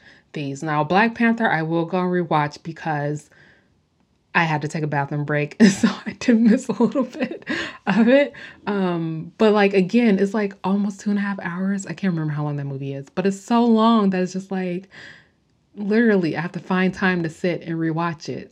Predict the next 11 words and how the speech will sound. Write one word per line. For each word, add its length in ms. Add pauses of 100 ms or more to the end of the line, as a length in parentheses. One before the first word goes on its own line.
I 80
think 240
that's 260
what 100
the 60
struggle 360
is. 200
Everything 360
is 120
so 140
long 500